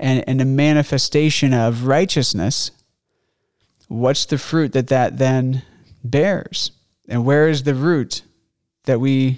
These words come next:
come to? And I already mentioned it's, it's Christ himself. In Second Corinthians five, verses fourteen and fifteen, he says, "For the love of Christ controls us,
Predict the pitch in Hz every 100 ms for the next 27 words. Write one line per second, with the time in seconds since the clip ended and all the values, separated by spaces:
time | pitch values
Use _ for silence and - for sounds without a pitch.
0 | - 160 170 - 107 107 117 127 139 147
1 | 160 180 107 113 110 - 117 - 151 156
2 | 160 143 - 175 - 117 151 156 139 156
3 | 147 147 131 - 135 147 196 - _ -
4 | - - - 139 139 143 - 160 165 160
5 | 147 156 175 160 147 151 143 135 - -
6 | - _ _ - 156 151 147 143 143 160
7 | 170 190 190 170 160 143 - - 190 226
8 | 214 185 - - - - 147 - 185 240
9 | 180 127 - - -